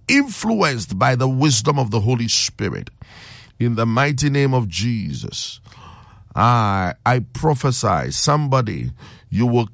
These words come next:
climb up. You will climb up. You will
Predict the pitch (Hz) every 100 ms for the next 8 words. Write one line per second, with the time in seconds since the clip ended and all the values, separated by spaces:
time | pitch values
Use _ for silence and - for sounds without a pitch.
0 | - 120 135 147 147 143 - - 127 -
1 | _ - - - - - - 113 127 123
2 | 113 - - 131 143 147 143 127 - 110
3 | 85 - - - - - - 101 131 127